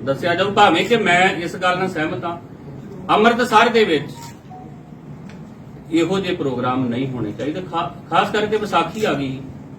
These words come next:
ਖਾਲਸੇ ਦਾ ਸਾਜਨਾ ਦਿਹਾੜਾ, ਤੋ ਜਿਹੜੇ ਕੋਈ ਪ੍ਰਬੰਧਕ ਵੀ ਆ, ਉਹਨਾਂ ਨੂੰ ਸੋਚਣਾ ਚਾਹੀਦਾ ਵੀ ਇਹ ਨਾ ਕਰੀਏ। ਬਾਕੀ ਵੇਖੋ, ਕੁਦਰਤ ਨੇ ਬੰਦਾ ਬਣਾਇਆ ਵਾ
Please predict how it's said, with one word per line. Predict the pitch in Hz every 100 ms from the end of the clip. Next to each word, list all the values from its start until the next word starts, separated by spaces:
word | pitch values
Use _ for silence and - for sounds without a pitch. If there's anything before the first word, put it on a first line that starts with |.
| - 143
ਖਾਲਸੇ | 151 156 180
ਦਾ | 175
ਸਾਜਨਾ | 165 143 135 151
ਦਿਹਾੜਾ, | 156 156 120 120 - - - - -
ਤੋ | 208
ਜਿਹੜੇ | 202 247
ਕੋਈ | 285 277
ਪ੍ਰਬੰਧਕ | 233 208 185 226 277
ਵੀ | 254
ਆ, | 269
ਉਹਨਾਂ | 269 277
ਨੂੰ | 277
ਸੋਚਣਾ | 208 180 208 220
ਚਾਹੀਦਾ | 185 190 214
ਵੀ | 226
ਇਹ | 220 185 202
ਨਾ | 196
ਕਰੀਏ। | 151 151 170 160
ਬਾਕੀ | 185 185 226
ਵੇਖੋ, | 220 233 240 220 - - - - - - -
ਕੁਦਰਤ | 185 214 220
ਨੇ | 220 190 165 160 - - - - - - - - - - - - - -
ਬੰਦਾ | 139 165 175
ਬਣਾਇਆ | 180 170 139
ਵਾ | 135 135 123 120